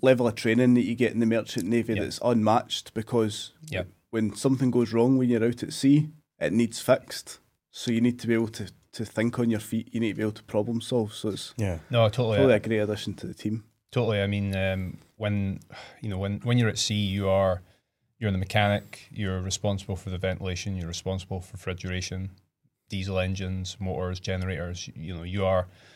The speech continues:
Speaker 2: you are the ship's engineer, and you have to kind of know a bit of everything, really. And
Speaker 1: You
Speaker 2: I
Speaker 1: can't
Speaker 2: think
Speaker 1: phone up the manufacturer and say, "I've got a problem
Speaker 2: Well,
Speaker 1: with the machine."
Speaker 2: <laughs> yeah, you can't, you can't get a call out in the middle of the Atlantic, right? You know, so
Speaker 1: Exactly.
Speaker 2: you,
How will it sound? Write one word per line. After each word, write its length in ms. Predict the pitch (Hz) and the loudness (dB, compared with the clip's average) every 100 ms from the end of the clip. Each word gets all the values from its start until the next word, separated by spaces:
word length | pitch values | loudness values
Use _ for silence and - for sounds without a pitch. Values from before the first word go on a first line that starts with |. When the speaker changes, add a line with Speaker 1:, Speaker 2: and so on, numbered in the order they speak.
| _ | _
Speaker 2:
you 200 | - 113 | 0 4
are 160 | 104 95 | 6 4
the 80 | 95 | 2
ship's 320 | 107 - - | -2 -2 -4
engineer, 460 | 98 92 95 104 | -4 -2 -2 -2
and 80 | 95 | -2
you 60 | 90 | -2
have 220 | 95 90 | -2 -2
to 140 | - 87 - | -6 -10 -10
kind 160 | - 95 | -6 -4
of 180 | 90 - | -4 -4
know 120 | 107 | -4
a 60 | 87 | -2
bit 140 | - | -2
of 100 | - | -2
everything, 400 | 101 110 107 92 | -2 -2 -4 -6
really. 280 | 90 90 87 - _ _ _ _ _ - | -6 -8 -12 -16 _ _ _ _ _ 2
And 380 | 110 104 101 | 4 6 4
Speaker 1:
You 60 | 101 | 2
Speaker 2:
I 40 | |
Speaker 1:
can't 100 | 117 | 4
Speaker 2:
think 100 | 117 107 | 4 4
Speaker 1:
phone 120 | 117 | 2
up 100 | 107 | 2
the 80 | 101 | 0
manufacturer 640 | 104 104 107 104 - 120 | 0 0 2 0 0 -2
and 120 | 110 | -2
say, 200 | 107 110 | -2 -4
"I've 120 | 98 - | -4 -6
got 120 | - | -6
a 40 | |
problem 180 | - 117 | 0 6
Speaker 2:
Well, 280 | 147 135 117 | 10 10 8
Speaker 1:
with 120 | 110 | 4
the 120 | 123 | 4
machine." 320 | 127 131 160 156 | 4 4 2 4
Speaker 2:
<laughs> 40 | |
yeah, 100 | 135 | 4
you 120 | 123 | 4
can't, 220 | 123 156 135 | 6 4 4
you 100 | 135 | 6
can't 220 | 151 151 | 8 8
get 160 | 123 185 | 8 10
a 60 | |
call 180 | 135 135 | 12 12
out 60 | 131 | 8
in 80 | 110 | 6
the 60 | |
middle 220 | 113 110 | 4 2
of 100 | 101 | 0
the 100 | 95 98 | 0 2
Atlantic, 500 | 101 120 113 - 95 | 4 4 4 -2 -2
right? 260 | 95 - | -2 -2
You 100 | 107 | -4
know, 140 | 98 101 | -2 -2
so 160 | - 104 | -2 2
Speaker 1:
Exactly. 380 | 117 110 | 4 4
Speaker 2:
you, 40 | 104 | 2